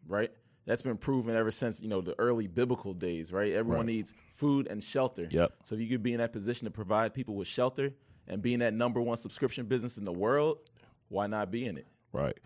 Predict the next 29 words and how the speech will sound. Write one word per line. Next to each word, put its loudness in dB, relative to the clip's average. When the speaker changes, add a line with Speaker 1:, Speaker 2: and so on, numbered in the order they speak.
Speaker 1:
Right. -14
Speaker 2:
So 6
I 10
know 8
on 8
our 10
last 8
podcast, 4
we 0
touched 0
on 2
your 0
story. 8
I 10
don't 6
wanna 2
spend 2
too 2
much 2
time 6
going 4
back 8
on 6
it, 0
but 6
how 8
important 8
is 8
it 4